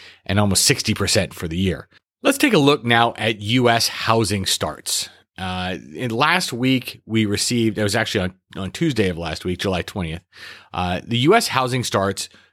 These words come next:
uh, were reported to have increased six point three percent in June to one point six four million units, which is actually a three-month high, which is great news. By region, housing starts rose in the South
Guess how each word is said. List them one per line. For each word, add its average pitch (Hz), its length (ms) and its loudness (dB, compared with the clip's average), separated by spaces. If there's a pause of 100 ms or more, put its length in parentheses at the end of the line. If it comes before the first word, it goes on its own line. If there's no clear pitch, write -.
(460)
uh, 104 200 0
were 107 120 -4
reported 147 480 2
to 135 60 4
have 95 180 0
increased 151 560 2
six - 340 0
point 135 320 0
three 139 260 0
percent 113 460 0
in 95 180 -4
June 87 440 0 (260)
to 127 100 0
one 180 280 4
point 131 200 2
six - 240 0
four 135 280 2
million 110 380 4
units, 107 340 2
which 101 120 -4
is 113 200 -6 (160)
actually 151 400 0
a 101 100 0
three-month 160 720 2 (300)
high, 107 480 0 (260)
which 135 220 -4
is 147 120 2
great 156 320 4
news. 120 460 0 (400)
By 110 220 2
region, 170 420 4
housing 139 380 0
starts 113 260 2
rose 123 380 4
in 110 100 -4
the 92 80 -6
South 131 480 0